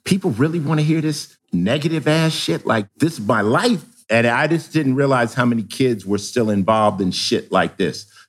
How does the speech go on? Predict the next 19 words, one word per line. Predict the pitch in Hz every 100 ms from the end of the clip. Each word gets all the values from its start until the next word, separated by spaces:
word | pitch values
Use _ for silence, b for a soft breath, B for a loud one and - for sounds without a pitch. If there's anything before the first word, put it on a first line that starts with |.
| -
So | 147
I |
said, | 151 175 180
"You |
know | 180
what | 170 156
I'll | 139
do? | 139 151 139 127 _ -
I'll | 123 139
write | 131 139 139
it, | 143 -
but | 110
I'll | 107 104
always | 120 131 127 -
try | - 120
to | 98
bank | 73 117 120 117
it | 104 - _ _ 117
into | 117 117 113 107 98